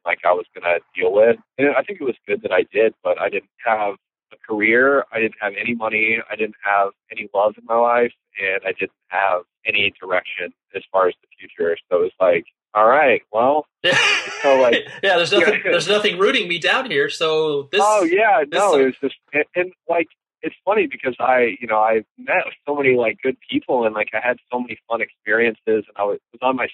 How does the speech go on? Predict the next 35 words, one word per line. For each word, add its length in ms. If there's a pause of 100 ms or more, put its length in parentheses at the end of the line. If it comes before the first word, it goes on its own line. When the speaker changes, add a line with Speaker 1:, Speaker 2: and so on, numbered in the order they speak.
Speaker 1:
skateboard 380
about 220
every 260
day, 500 (140)
uh, 280 (160)
for, 320
you 80
know, 220
over 460 (120)
an 40
entire 580 (180)
calendar 380
year, 280
which 160 (220)
is 160
something 220
I've 180
never 220
done 240
before 400
because 220
it's 80 (100)
never, 200 (460)
the 80
weather's 400
never 180
permitted 440
it 160
in 140
my 100
life, 280
in 220
the 80
places 260
I've 140